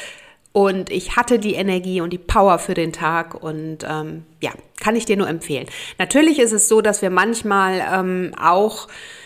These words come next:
mal alle Fünfe gerade sein lassen müssen, je nachdem, was in deinem Leben gerade los ist. Also ich bin kein Mensch oder Fan davon zu sagen, ne,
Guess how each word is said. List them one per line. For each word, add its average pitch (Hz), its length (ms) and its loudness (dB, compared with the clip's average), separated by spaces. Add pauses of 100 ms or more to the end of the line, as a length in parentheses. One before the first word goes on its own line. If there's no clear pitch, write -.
(840)
mal 202 200 2
alle 208 220 2
Fünfe 214 340 4
gerade 220 420 4
sein 233 320 4
lassen 240 420 2
müssen, 240 320 0
je 190 200 0
nachdem, 208 440 2
was 185 200 -2
in 180 120 -6
deinem 175 240 -2
Leben 196 560 0
gerade 175 500 0
los 190 420 2
ist. 254 260 2
Also 156 160 0
ich 170 100 -10
bin 185 140 -6
kein 170 680 -6
Mensch 185 400 -4
oder 156 180 -8
Fan 190 340 -4
davon 170 340 -4
zu 170 120 -10
sagen, 156 500 -8
ne, 165 200 -2